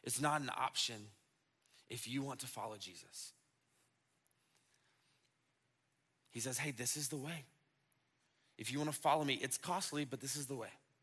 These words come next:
It's costly and it's worth it. <laughs> But I also know in a room like this, th-, there's probably some of you who'd be like, "Hey, Jake, that sounds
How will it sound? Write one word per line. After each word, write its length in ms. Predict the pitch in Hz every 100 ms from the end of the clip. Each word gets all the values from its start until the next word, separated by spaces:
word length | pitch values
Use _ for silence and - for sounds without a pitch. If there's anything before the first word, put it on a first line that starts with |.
| _ _ _ _ _ _ _ _ _ _ _ _ -
It's 160 | 131
costly 680 | - - 147 165 160 175 - -
and 280 | 139 143
it's 260 | 123 - - - 92
worth 260 | 95 -
it. 220 | - - - - _ _ _ _ _ _ _ _ _ _ _ _ _ _ _ _ _ _ -
<laughs> 80 | - _ _ - - - - - _ -
But 80 |
I 40 | 127
also 200 | 135 143
know 160 | 131
in 60 | 120
a 60 | 117
room 180 | 120
like 180 | 117 110
this, 180 | 123 110
th-, 200 | - 107
there's 160 | 120 113
probably 460 | - 123 123 123
some 200 | 113 131
of 140 | 127 110
you 180 | 120 117
who'd 160 | 120
be 80 | 110
like, 120 | 104
"Hey, 100 | 120
Jake, 220 | 131 127
that 120 | 113 123
sounds 300 | 165 143